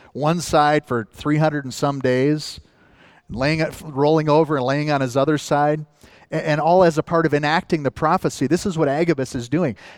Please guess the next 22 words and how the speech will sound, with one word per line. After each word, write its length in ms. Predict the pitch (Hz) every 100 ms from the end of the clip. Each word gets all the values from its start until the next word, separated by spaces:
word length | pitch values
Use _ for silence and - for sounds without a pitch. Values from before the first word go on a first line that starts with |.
| -
Takes 260 | 185 -
off 220 | 170 170
Paul's 320 | - 170 147 113
belt, 340 | 151 143 107 _ _ _
uses 380 | - 151 170 160
Paul's 360 | - 170 165 139
belt 220 | 160 160
to 80 | 120
tie 280 | - 143 151
his 200 | 135 135
own 380 | 143 147 139 - - _ _ _ _ -
hands 440 | 143 147 160 135
and 120 | 127
feet 240 | - 160 160
together, 600 | 143 120 147 131 104 98 _ _ _ _ _ _ _ _ _ -
and 160 | 139
delivers 400 | 139 156 156 135
this 220 | 151 -
message 360 | 151 160 156 -
from 200 | 147 131
the 80 | 123
Lord. 320 | 131 117 90